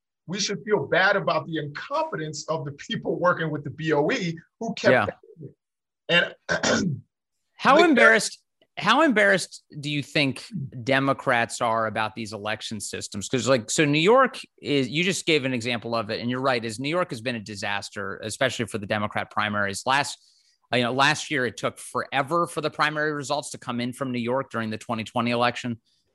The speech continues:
Speaker 2: Uh, and that was in, Democrats were, were chewing their fingers off at how long that process actually took. And remember the disaster of the Iowa caucuses last year, where, uh, did we, I don't think we ever got actu-, an actual <laughs> winner in the Democrat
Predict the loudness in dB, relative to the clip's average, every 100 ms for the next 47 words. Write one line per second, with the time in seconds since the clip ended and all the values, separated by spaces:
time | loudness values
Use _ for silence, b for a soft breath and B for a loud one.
0 | -2 2 2 2 0 2 2 0 -2 -4
1 | -8 -6 -6 -6 0 2 2 2 2 0
2 | -6 -6 -10 -8 -8 -8 _ _ _ -8
3 | -2 2 4 4 2 -2 0 0 0 -2
4 | -4 -4 -4 0 0 2 2 2 -2 -4
5 | -2 -2 0 0 0 -4 -4 -4 -4 -8
6 | -12 -8 -6 -6 b b b b 2 2
7 | 2 -2 2 4 6 6 4 4 2 2
8 | 2 2 2 -2 -2 0 2 2 0 -2
9 | -2 -2 -4 -10 -12 -10 -8 -6 -8 -10
10 | -10 -12 _ _ _ 6 6 6 2 2
11 | 2 2 4 4 4 4 6 6 6 4
12 | 4 2 0 -2 -2 0 0 0 0 -2
13 | -2 -4 -4 -4 -4 -2 -2 -2